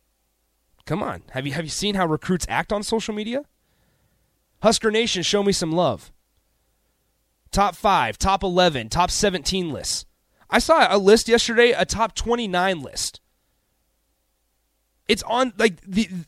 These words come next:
when, when somebody tweets, these guys see it. When somebody tweets, these guys see it. So I think that's why there's some volume there. And I think that's why it's okay to bring,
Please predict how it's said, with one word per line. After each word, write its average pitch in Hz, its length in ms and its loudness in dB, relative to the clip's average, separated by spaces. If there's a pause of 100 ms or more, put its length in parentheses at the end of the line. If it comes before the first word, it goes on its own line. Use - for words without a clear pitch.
when, 185 360 2
when 190 160 2
somebody 277 540 0
tweets, 175 500 -2 (460)
these 170 260 2
guys 170 260 4
see 120 220 -4
it. - 80 -16 (2000)
When 143 140 -6
somebody 226 420 2
tweets, 202 300 -2
these 156 200 -2
guys 147 180 2
see - 180 -6
it. - 80 -14
So 139 140 -4
I 135 60 -4
think 156 200 -8
that's 156 220 0
why 143 140 2
there's 139 180 -2
some 123 160 -8
volume 110 380 -2
there. 101 240 -18 (360)
And 110 80 -12
I 113 60 -6
think 127 160 -6
that's 123 200 -4
why 123 100 2
it's 117 160 -2
okay 113 160 -6
to 104 80 -6
bring, 104 260 -10